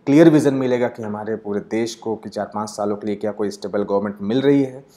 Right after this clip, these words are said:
उस समय के लिए जब ऐसा होगा तो कुछ रैलियाँ आएंगी। क्योंकि बैंक क्या है कि हर इंडस्ट्री से जुड़ा हुआ है, तो ऐसा नहीं कि बैंक चलेंगी ही नहीं, बैंक अच्छा रिटर्न देंगी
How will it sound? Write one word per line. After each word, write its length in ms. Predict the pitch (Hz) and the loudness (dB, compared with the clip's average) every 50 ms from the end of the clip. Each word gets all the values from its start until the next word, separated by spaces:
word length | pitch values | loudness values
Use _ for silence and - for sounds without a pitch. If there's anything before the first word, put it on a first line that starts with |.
| - - - - _ _ - | -20 -20 -20 -20 _ _ -4
उस 180 | - 196 202 202 | -4 -4 -2 -2
समय 240 | 160 135 127 120 113 | -2 -2 0 -2 -4
के 100 | - 117 | -4 -6
लिए 220 | 107 104 107 107 107 | -4 -2 -2 -2 -2
जब 220 | 95 107 95 87 90 | -2 -4 -4 -4 -6
ऐसा 200 | 101 98 110 107 | -6 -6 -6 -6
होगा 240 | 98 101 104 127 160 | -6 -4 -6 -6 -8
तो 140 | - 170 | -8 -8
कुछ 200 | - - 135 - | -10 -10 -10 -6
रैलियाँ 440 | 120 107 101 101 101 104 110 113 104 | -2 -2 0 0 0 -2 -2 -2 -4
आएंगी। 240 | 104 107 110 107 110 | -4 -4 -4 -6 -6
क्योंकि 260 | 107 - 139 - - | -6 -8 -8 -8 -8
बैंक 560 | 95 87 82 - 113 123 147 175 202 196 202 - | -10 -8 -6 -4 -2 -2 0 0 -2 -2 -2 -4
क्या 160 | - 131 113 | -6 -4 -4
है 220 | 104 95 95 110 120 | -6 -6 -8 -12 -10
कि 140 | - 135 120 | -8 -8 -8
हर 380 | 101 - - 151 165 185 196 190 - - - _ - | -8 -4 -2 -2 0 0 -2 -6 -8 -16 -20 _ -8
इंडस्ट्री 560 | 120 110 113 107 113 110 113 - - - 208 | -6 -4 0 0 0 -2 -2 -4 -2 0 0
से 140 | 208 208 180 | 0 0 -2
जुड़ा 400 | 120 101 - 95 85 80 78 - - | -2 -4 -6 -8 -8 -8 -10 -12 -12
हुआ 160 | 82 85 78 76 | -12 -12 -10 -12
है, 80 | 85 | -12
तो 200 | - - 101 92 | -10 -8 -8 -6
ऐसा 200 | 98 101 - 143 | -6 -6 -6 -6
नहीं 180 | 139 147 160 175 | -6 -4 -6 -6
कि 120 | - 147 | -6 -8
बैंक 340 | 113 98 113 113 120 135 127 | -8 -6 -6 -6 -6 -8 -10
चलेंगी 480 | - - - 113 104 110 123 135 139 156 | -14 -14 -10 -8 -8 -6 -6 -4 -2 -2
ही 100 | 175 170 | -2 -2
नहीं, 220 | 143 113 98 - - _ _ _ _ _ _ _ _ _ _ _ _ _ _ _ _ _ _ _ _ _ _ _ _ _ _ _ _ - | -2 -4 -8 -10 -14 _ _ _ _ _ _ _ _ _ _ _ _ _ _ _ _ _ _ _ _ _ _ _ _ _ _ _ _ -20
बैंक 440 | 90 82 92 107 110 123 139 - - - - - _ _ _ _ _ _ _ | -10 -6 -4 -4 -4 -4 -6 -8 -10 -12 -12 -16 _ _ _ _ _ _ _
अच्छा 800 | 110 - - - - - - - 165 170 170 170 - - - - - | -10 -10 -10 -12 -14 -10 -6 -2 -2 0 0 -2 -4 -6 -14 -16 -12
रिटर्न 320 | - - 110 - 120 113 104 | -10 -8 -4 -2 -2 -2 -2
देंगी 400 | 196 - 98 98 107 123 147 | -2 -2 -2 -4 -4 -6 -6